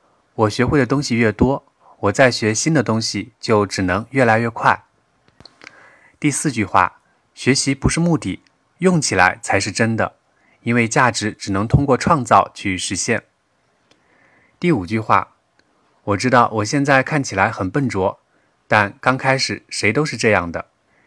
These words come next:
实践多了就自然了，就自然地好起来了。第六句话，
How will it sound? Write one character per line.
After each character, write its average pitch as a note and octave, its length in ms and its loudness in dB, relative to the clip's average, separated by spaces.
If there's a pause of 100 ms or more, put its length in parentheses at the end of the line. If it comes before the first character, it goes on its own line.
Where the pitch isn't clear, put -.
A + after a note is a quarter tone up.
(280)
实 - 180 -8
践 C3 220 0
多 C#3+ 180 2
了 B2+ 240 -2 (220)
就 G2 280 0
自 D3 200 -4
然 F2 180 -2
了， F2 200 -8 (360)
就 G2+ 240 0
自 A#2+ 180 -4
然 G2+ 200 2
地 A2 180 -2
好 - 260 2
起 - 160 -10
来 D#2+ 200 -4
了。 E2 160 -10 (1700)
第 E3 80 0
六 D3 180 4
句 G#2+ 140 -4
话， F#2+ 360 0